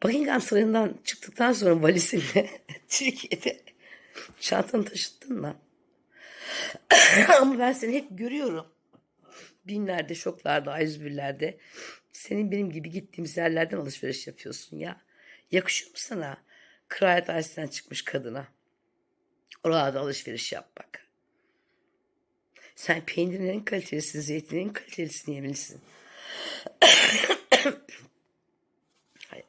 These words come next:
Allah'ım ya Rabbim ya Rabbim. Hep kirada ne işin var senin oralarda? Bir saray yaptıraydın ya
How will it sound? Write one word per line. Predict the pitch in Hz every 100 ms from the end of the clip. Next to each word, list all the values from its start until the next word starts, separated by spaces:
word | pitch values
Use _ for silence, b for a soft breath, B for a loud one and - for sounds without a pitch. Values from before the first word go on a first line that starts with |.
| -
Allah'ım | 76 95 143 -
ya | 69 50
Rabbim | - - _ -
ya | 80
Rabbim. | - - B B B _
Hep | -
kirada | - 180 175 147
ne | 208
işin | - 151
var | 143 131
senin | - 120 92
oralarda? | 98 82 80 - - _ _ _ _ _ -
Bir |
saray | - 165 156
yaptıraydın | 151 - - 147 156
ya | -